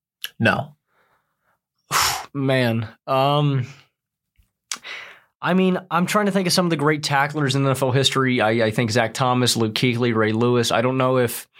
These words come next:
Speaker 2: I genuinely don't know if any of those guys have ever had two hundred tackle season. Now, this is total, right? It's not
Speaker 1: Yeah, it's
Speaker 2: solo.
Speaker 1: combined. It's combined.
Speaker 2: Um, I, I, I'm at a loss here, Carson. I'm just gonna throw out Luke Kuechly. I'm, I'm at a loss.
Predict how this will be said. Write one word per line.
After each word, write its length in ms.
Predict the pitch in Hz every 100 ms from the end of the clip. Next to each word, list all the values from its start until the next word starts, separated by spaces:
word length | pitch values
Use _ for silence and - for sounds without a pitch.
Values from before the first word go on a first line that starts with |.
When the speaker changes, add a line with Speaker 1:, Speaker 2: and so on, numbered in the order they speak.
| - - - _ _ _ -
Speaker 2:
I 100 | - -
genuinely 520 | - 139 156 143 127
don't 280 | 113 127 123
know 80 | 120
if 100 | 113
any 140 | 113
of 40 | 113
those 120 | 104
guys 240 | 120 113 107
have 100 | 101
ever 240 | 117 113
had 200 | 113 107
two 140 | - 117
hundred 240 | 110 101
tackle 300 | - 107 110
season. 360 | - 123 110 110
Now, 80 |
this 180 | 131 190
is 80 | 135
total, 360 | - 143 131 101
right? 240 | 104 110
It's 120 | 107 123
not 140 | 113
Speaker 1:
Yeah, 80 | 131
it's 80 | 98
Speaker 2:
solo. 140 | 131
Speaker 1:
combined. 360 | 143 135 98 90
It's 100 | 95
combined. 360 | 113 95 - - - -
Speaker 2:
Um, 800 | 117 127 123 123 123 123 127 131 _ - - - _ _ -
I, 120 | - -
I, 300 | 165 175 190
I'm 100 | 196
at 60 |
a 60 | 156
loss 280 | 143 147 151
here, 140 | 147
Carson. 380 | 151 151 147 143
I'm 140 | 135
just 120 | 139
gonna 140 | 156 135
throw 260 | 135 135
out 240 | 131 127 - _
Luke 260 | 131 143 139
Kuechly. 500 | - 147 131 131 120
I'm, 240 | 131 127
I'm 200 | 120 131
at 60 | 120
a 40 |
loss. 500 | 110 107 92 - -